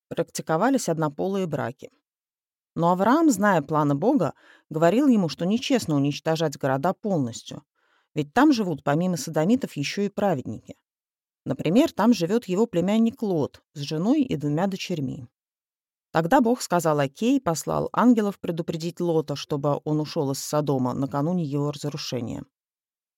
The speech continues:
Ангелы предупредили, но поставили одно условие.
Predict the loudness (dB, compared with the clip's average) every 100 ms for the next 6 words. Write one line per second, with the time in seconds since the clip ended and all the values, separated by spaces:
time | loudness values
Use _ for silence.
0 | _ 6 6 6 2 0 -4 -2 -4 -2
1 | 2 2 2 0 -4 -2 0 2 0 0
2 | -2 -2 -4 -2 -2 -4